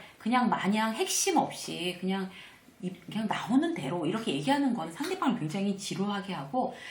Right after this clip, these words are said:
말을 참 저 사람은 못하는구나 이런 느낌을 받게 하는 거죠. 어, 그 서두가 굉장히 장황하고 그다음에 무슨 얘기하는지 도대체 모르겠고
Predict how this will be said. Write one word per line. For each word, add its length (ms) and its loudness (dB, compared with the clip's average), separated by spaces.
말을 360 2
참 340 -2
저 80 -4
사람은 400 0
못하는구나 800 -2
이런 280 10
느낌을 380 4
받게 260 -8
하는 200 -2
거죠. 260 -14
어, 600 2
그 480 0
서두가 460 2
굉장히 260 -2
장황하고 540 0
그다음에 240 -6
무슨 340 2
얘기하는지 440 2
도대체 360 -6
모르겠고 580 0